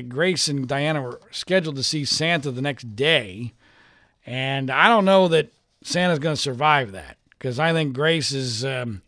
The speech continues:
ready to pull the plug. It's, I think it's possible she might get through this Christmas, but this will be the last meeting, uh, with Santa Claus that she ever has. And I have talked often over the years about my dread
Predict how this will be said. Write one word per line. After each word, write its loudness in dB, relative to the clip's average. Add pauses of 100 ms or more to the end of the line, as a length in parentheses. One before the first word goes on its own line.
(420)
ready 2
to 2
pull 2
the -2
plug. -2 (560)
It's, -12
I -2
think -4
it's -10 (120)
possible 4
she -4
might 0
get -4
through -4
this -2
Christmas, -8
but -10
this -4
will -6
be -4
the -8
last 2
meeting, -6 (540)
uh, -6
with -4
Santa -2
Claus -6
that -12
she -4
ever -8
has. -2 (440)
And -4
I 6
have 2
talked 2
often 2
over -2
the -4
years -4
about -4
my -4
dread -2